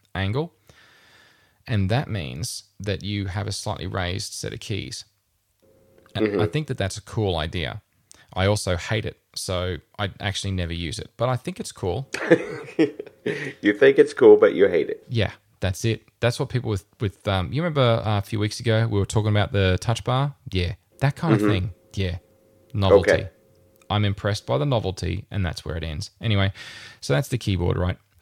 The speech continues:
Speaker 1: Um, anyway, older versions of the Surface Pro, um, had the kickstand out the back, but it was only adjustable in a small number of positions, you know, like two or three, and that was it. But this one, it's infinitely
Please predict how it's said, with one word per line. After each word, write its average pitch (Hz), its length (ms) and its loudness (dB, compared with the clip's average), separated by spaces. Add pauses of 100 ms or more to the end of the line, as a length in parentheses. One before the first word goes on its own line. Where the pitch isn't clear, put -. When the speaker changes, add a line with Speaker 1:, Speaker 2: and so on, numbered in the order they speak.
(520)
Speaker 1:
Um, 95 560 0
anyway, 107 220 -2 (140)
older 156 200 4
versions 117 380 2
of 92 60 -4
the 95 60 -4
Surface 98 300 -4
Pro, 92 480 0 (180)
um, 95 220 -2
had 95 200 -2
the 92 60 -4
kickstand 107 720 -2
out 95 140 -2
the 92 80 -2
back, 90 380 -2
but 90 100 -4
it 92 40 0
was 92 100 -2
only 110 200 -2
adjustable 92 420 -4
in 90 80 -2
a 101 40 -4
small 90 280 -4
number 90 240 -2
of 87 120 -6
positions, - 640 -6 (180)
you 92 100 -2
know, 87 100 0
like 85 180 -4
two - 140 -6
or 90 60 -2
three, 101 360 -6
and 98 120 -4
that 80 80 -4
was 87 120 -4
it. 113 140 -4 (540)
But 92 220 -8
this 135 240 -2
one, 92 420 -2
it's - 260 -6
infinitely 95 600 -2